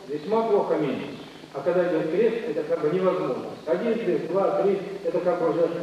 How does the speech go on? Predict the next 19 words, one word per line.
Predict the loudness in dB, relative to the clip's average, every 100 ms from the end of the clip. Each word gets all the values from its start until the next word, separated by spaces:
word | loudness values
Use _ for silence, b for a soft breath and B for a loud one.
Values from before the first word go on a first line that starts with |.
| -6 -10 -16 -16 -8
э, | -2 -2 2
шансов | 2 2 0
пройти | 2 2 2 -4
ситуацию | -2 0 0 0 -2
сохранения | -2 -2 -2 2
любви | 2 0 -2
нет. | -2 -4 -6 -10 -14 -18 -20 -20 -20 -18 -2
Что | 0
получалось? | 4 4 4 0 0 -2 -6 -12 -16 -20 2
По | 4
людям | 6 4 2 -2 -4
четыре | -4 -2 -2
креста, | 0 0 2 0 2 2
болезнь, | 2 4 2 0
несчастье, | 2 2 2 0
три | 0 0
креста, | 0 -2 0 -2 -2
смерть, | -2 -2 -2
ноль. | -4